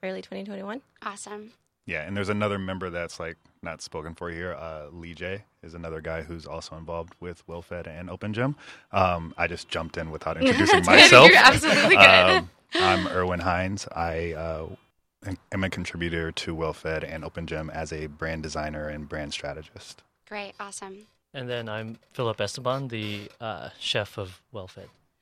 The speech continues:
Speaker 2: All right, and I was totally gonna jump in with your career, but I kinda wanna ask now, tell us a, a, just really quickly what Well Fed is.
Speaker 4: Uh, Well Fed is a, um, it's a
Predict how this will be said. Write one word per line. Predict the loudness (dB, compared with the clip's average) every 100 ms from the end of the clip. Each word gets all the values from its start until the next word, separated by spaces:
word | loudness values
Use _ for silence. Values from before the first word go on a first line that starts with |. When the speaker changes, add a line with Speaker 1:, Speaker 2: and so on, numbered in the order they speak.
| _ _
Speaker 2:
All | 0
right, | 0 0 2
and | 4
I | 4
was | 2
totally | 0 2 2
gonna | 0 -2
jump | -4 -4
in | -6
with | -6
your | -10
career, | -10 -10 -6 -4 -4 -2
but | 0 2 2
I | 6 6
kinda | 6 -2 -2 0
wanna | 2 4
ask | 8 8 8 2
now, | 4 6 6 2 0 -6 -10 -4
tell | 0 2
us | 2
a, | -2 -2 _
a, | -2
just | -2 -8 -14 -12
really | -4 -2 0
quickly | -2 -4 -4 -6
what | -6 -4
Well | -6 -6
Fed | -8
is. | -8 -12 -16 -20 -20 _ _ 0
Speaker 4:
Uh, | 2 4 2 -2 -12 -20 -2
Well | 4 4
Fed | 4 0 0 0
is | -4 -4
a, | -4 -4 -8 -12
um, | -12 -12 -10 -14 -16 _ _ _ _
it's | -10 -4
a | -2 -2